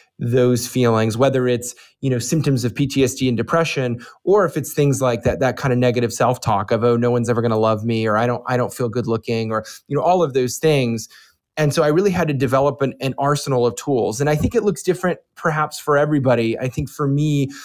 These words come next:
you know, writing was, was a big element of that. It's, it's in part why I wrote the book. It was turning, you know, my journals in, into a story. Uh, but, but it was really writing and making sense of what had happened and seeing the totality of that experience, as you said earlier, of kind of everything that had happened. It was,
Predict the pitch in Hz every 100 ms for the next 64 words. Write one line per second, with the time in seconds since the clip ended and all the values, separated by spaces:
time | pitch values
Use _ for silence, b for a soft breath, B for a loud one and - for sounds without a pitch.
0 | B B B - 139 135 131 123 143 160
1 | 127 123 127 - 127 123 127 117 117 127
2 | 113 104 101 101 113 135 117 120 127 139
3 | 131 123 120 117 117 107 131 127 113 113
4 | - 131 123 117 B B B - 127 120
5 | 120 120 131 123 104 113 113 120 113 123
6 | 113 110 - 131 123 120 107 101 B B
7 | B - 117 110 - 139 - 135 127 135
8 | 156 131 123 123 131 120 117 120 120 123
9 | 113 123 110 120 113 110 101 117 113 120
10 | 113 113 147 135 120 127 107 123 131 131
11 | 123 117 117 110 - - 127 127 123 113
12 | 120 120 113 120 123 123 110 104 B B
13 | B 139 131 147 165 139 131 120 113 127
14 | 123 120 110 110 110